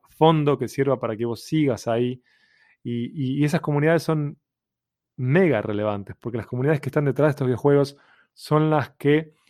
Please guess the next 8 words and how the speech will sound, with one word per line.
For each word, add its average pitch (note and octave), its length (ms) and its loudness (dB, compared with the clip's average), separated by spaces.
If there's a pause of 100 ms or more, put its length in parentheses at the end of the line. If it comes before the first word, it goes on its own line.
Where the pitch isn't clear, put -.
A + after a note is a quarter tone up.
(760)
generan D#3+ 680 2
que D3 80 -6
esos C#3 200 -6
juegos E3+ 460 4
sean D#3+ 460 0
grandes D#3 480 0
eventos C#3+ 260 0
culturales. B2 680 -2